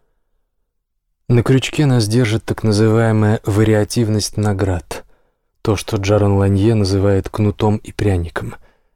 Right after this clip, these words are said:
Щебечущая машина обеспечивает нас как положительными, так и отрицательными подкреплениями.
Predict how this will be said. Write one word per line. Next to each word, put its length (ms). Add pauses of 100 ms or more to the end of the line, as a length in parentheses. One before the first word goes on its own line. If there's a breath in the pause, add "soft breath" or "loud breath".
(360)
Щебечущая 680
машина 560
обеспечивает 760
нас 240
как 260
положительными, 760
так 280
и 40
отрицательными 680
подкреплениями. 920